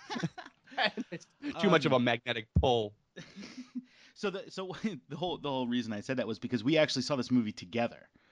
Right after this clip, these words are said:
Speaker 2: We, we went together to see it, um, which was, which was awesome. I th-, I think this is the first movie that you and I have actually gone to see together that we both really, really liked.
Speaker 1: Uh, yeah. Yep.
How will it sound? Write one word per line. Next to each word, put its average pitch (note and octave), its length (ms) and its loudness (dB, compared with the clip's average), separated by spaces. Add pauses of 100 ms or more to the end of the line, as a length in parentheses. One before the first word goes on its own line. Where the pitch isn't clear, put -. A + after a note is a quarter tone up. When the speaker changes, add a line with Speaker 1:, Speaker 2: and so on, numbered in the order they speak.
(500)
Speaker 2:
We, A#2 260 4
we A#2 160 2
went A2 300 2
together G2+ 440 -4
to - 140 -12
see G2 240 -4
it, - 220 -12 (600)
um, F#2+ 440 -2
which A2 240 -4
was, G2 180 -4
which G#2+ 220 -4
was G2+ 140 -4
awesome. F#2+ 400 -4
I A#2+ 80 4
th-, E3 160 0
I E3+ 100 4
think C#4 180 4
this C4 120 4
is - 60 -6
the C#3 100 2
first C#3 300 0
movie F3 320 4
that G#2+ 100 0
you A#2 240 4
and B2+ 100 8
I A#2 160 2
have A2 160 0
actually A2 380 -2
gone A2+ 260 0
to G#2 100 -8
see - 240 -4
together G#2+ 500 0
that F#2 160 -4
we A2+ 120 2
both G#2+ 320 0
really, G2+ 560 -2
really F#2+ 300 -2
liked. G2+ 480 -8 (500)
Speaker 1:
Uh, A2 120 2 (100)
yeah. A2 220 0 (340)
Yep. A2 200 -4